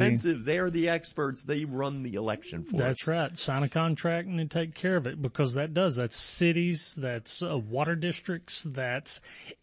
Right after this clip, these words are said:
Speaker 2: every entity that holds an election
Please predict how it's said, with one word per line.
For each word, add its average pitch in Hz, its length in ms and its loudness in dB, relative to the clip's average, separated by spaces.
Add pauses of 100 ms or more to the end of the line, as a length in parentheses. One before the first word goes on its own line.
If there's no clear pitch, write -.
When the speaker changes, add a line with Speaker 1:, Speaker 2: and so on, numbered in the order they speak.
(180)
Speaker 2:
every 196 800 4 (500)
entity 131 720 4 (400)
that 135 240 2
holds 160 440 2
an 156 120 4
election 160 800 -2